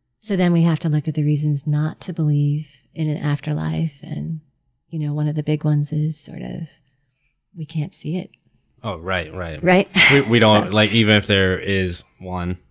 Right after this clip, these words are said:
Speaker 2: or isn't, but let's
Speaker 1: Yeah.
Speaker 2: just say there is. And, uh, who says you have to be conscious about it? Like, there could be one and you don't even know.
Speaker 1: Right. Well, that's for sure true.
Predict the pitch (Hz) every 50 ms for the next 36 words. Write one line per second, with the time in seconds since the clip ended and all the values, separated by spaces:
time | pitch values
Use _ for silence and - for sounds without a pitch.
0 | _ - 95 90 87 95 92 87 92 90 85 90 87 85 80 - - _ _ -
1 | 78 90 87 85 - 175 165 165 156 151 156 151 135 113 104 104 104 110 104 92
2 | 90 90 92 - - _ _ _ _ _ _ _ _ _ _ _ _ _ - 98
3 | 98 95 92 92 87 90 87 90 87 85 82 80 78 _ _ _ _ _ _ _
4 | _ _ _ _ _ _ _ _ _ _ _ _ _ _ _ _ _ _ _ 127
5 | 143 139 - 156 151 123 127 131 131 123 123 123 120 - - 101 101 107 104 101
6 | 98 92 98 _ _ _ _ _ _ _ _ _ _ _ _ _ _ _ - 98
7 | 107 120 - - 92 80 - 82 78 78 76 76 78 76 - - - _ _ _
8 | _ _ _ _ _ _ _ _ _ _ _ _ _ _ _ _ - 104 92 90
9 | 85 _ - - 92 113 117 110 - - 123 101 95 110 110 101 95 98 110 120
10 | 104 92 95 98 95 104 98 98 95 87 90 90 90 98 101 78 73 76 76 _
11 | _ _ _ _ - 180 180 175 - - - _ _ _ 175 170 185 185 175 175
12 | 175 165 - - - 175 160 - - 175 160 156 - - 202 254 220